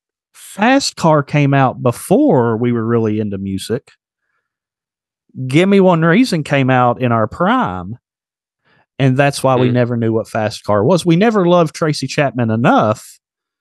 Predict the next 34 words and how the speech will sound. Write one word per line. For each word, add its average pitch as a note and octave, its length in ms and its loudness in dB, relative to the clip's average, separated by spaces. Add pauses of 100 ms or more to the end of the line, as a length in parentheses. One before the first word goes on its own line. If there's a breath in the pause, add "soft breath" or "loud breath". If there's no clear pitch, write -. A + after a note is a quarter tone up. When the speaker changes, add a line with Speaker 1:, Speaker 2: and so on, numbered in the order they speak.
(520)
Speaker 1:
to D3+ 80 2
go D3 180 2
back D3 600 -2 (240)
and B2+ 120 -4
see B2 180 0
her A#2 200 2
other A#2 180 0
stuff. - 680 -10 (100)
We C#3+ 220 2
only C3+ 200 2
liked B2+ 260 0
the A#2 80 -2
one A#2+ 220 -2
song. B2+ 500 -2 (460 loud breath)
I D#3 120 0
always F3 380 2
thought B2+ 180 -2
she - 100 -8
was A#2+ 140 -4
a A#2+ 40 0
one-hit C3 400 -2
wonder. D#3+ 300 -2
Clearly B2 400 -2
she - 140 -6
wasn't. A#2+ 480 -2 (960)
Speaker 2:
Apparently A#2 380 0
a - 20 -4
two-hit C#3+ 420 2
wonder. G#2+ 380 -2 (440)
Speaker 1:
Yep. F2+ 180 -18 (200)
Maybe E3 280 -2
three E3 220 -2
or D3+ 60 0
four. D#3 400 0